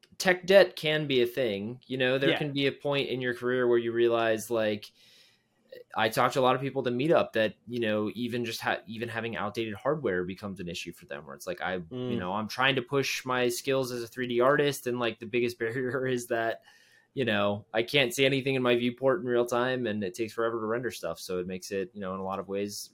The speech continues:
Speaker 1: re-, the resources
Speaker 2: Oh,
Speaker 1: are
Speaker 2: for,
Speaker 1: limiting.
Speaker 2: yeah,
Speaker 1: But
Speaker 2: absolutely.
Speaker 1: th-, there's also the other side of that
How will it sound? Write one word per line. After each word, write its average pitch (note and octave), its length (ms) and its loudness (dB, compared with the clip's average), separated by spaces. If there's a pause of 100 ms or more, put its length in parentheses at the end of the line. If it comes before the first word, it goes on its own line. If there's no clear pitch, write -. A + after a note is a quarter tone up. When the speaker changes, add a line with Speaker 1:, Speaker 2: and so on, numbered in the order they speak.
(140)
Speaker 1:
re-, F#2+ 160 -14 (100)
the G2+ 140 -8
resources A2 400 -4
Speaker 2:
Oh, F3 140 4
Speaker 1:
are G2 80 -4
Speaker 2:
for, - 20 -4
Speaker 1:
limiting. D3 380 2
Speaker 2:
yeah, A#2+ 140 -6 (200)
Speaker 1:
But C3+ 380 10
Speaker 2:
absolutely. - 360 -6 (300)
Speaker 1:
th-, D3+ 160 -6
there's D3 260 6
also E3+ 280 10
the C3 160 2
other E3 200 8
side A#2 300 2
of G#2 140 -4
that G2+ 360 0